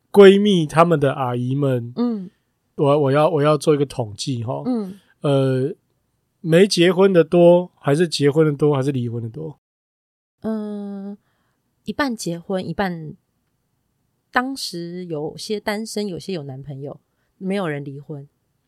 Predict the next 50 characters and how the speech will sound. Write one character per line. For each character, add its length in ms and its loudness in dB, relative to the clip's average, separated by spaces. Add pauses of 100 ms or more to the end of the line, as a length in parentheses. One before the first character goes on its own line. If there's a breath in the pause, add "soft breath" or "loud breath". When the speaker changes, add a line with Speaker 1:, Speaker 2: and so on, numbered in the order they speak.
(120)
Speaker 1:
OK， 380 -8
那， 80 0 (400)
那 100 0
是 100 0
当 240 2
时。 220 -6 (240)
Speaker 2:
嗯。 100 -4
Speaker 1:
那 80 0
现 300 6
在 240 6
呢？ 220 -10 (420 soft breath)
Speaker 2:
现 340 -8
在 720 -10 (880)
只 140 -6
有 160 -2
两 240 -6
个 80 -10
单 200 -8
身 220 -10
吧， 240 -10
其 160 -8
他 100 -4
全 160 -10
部 60 -8
都 140 -6
结 180 -12
婚 220 -12
了， 180 -12 (640)
也 140 -6
是 100 -8
没 80 -4
有 100 -6
人 160 -10
离 140 -14
婚。 260 -14 (460)
Speaker 1:
我 180 2
自 160 -2
己 120 0
这 160 -2
边， 300 0 (160)
我 140 0
最 240 2
近 180 0
我 120 0
自 100 -4
己 80 2
认 160 0
为 80 -2
我 260 -8
的 240 -10